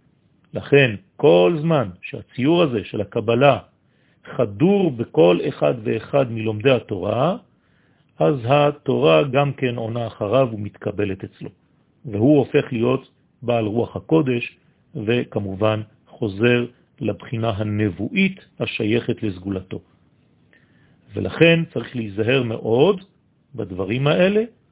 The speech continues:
ולהיות מקבלים ולעבוד על אותה קבלה.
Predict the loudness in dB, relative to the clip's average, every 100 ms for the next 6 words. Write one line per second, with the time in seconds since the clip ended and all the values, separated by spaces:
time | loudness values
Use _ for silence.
0 | _ _ -8 -6 -6 0 2 2 -4 _
1 | _ _ _ _ -6 0 0 0 -6 -4
2 | -2 0 0 -2 -10 _ _ _ -8 -4
3 | -2 0 4 4 2 -2 _ _ _ _
4 | -6 -4 -4 -8 -12 -8 -6 -6 -6 -6